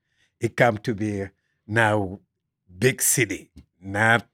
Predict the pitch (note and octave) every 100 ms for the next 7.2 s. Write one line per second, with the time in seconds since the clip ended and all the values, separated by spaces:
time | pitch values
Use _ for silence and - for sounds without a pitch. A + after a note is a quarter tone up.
0 | _ _ _ _ _ _ _ G#2+ A#2 A2+
1 | A#2+ B2 - - A#2 A2 G#2+ G#2+ A2 G#2
2 | - F#2+ F#2 D#2 - _ _ _ _ _
3 | - B2 A#2 A#2+ F3 G3+ F3 E3 - D3
4 | - - - B2+ F#2+ F#2+ A2 - A2+ A2
5 | G2+ A2 G#2+ F#2+ B2+ - D#3 D3 D3+ -
6 | - - D3+ - B2+ A2+ - G2+ D#2 -
7 | - -